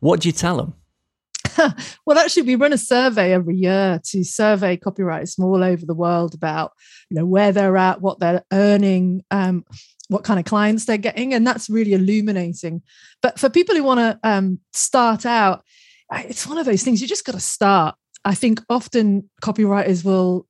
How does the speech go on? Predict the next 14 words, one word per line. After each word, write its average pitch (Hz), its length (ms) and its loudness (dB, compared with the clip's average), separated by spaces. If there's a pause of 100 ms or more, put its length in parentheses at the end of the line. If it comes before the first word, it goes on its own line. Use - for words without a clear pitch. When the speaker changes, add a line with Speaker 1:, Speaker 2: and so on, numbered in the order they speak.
Speaker 2:
rapaciously 208 880 -2
buy 185 260 -2
courses 190 600 0
and 180 140 0
books - 520 -4 (460)
to 226 100 -2
kind 208 220 2
of 185 80 -2
fill 220 400 2
that 202 180 0
void 202 460 2
of 180 400 -4
imposter 196 420 -2
syndrome, 175 640 0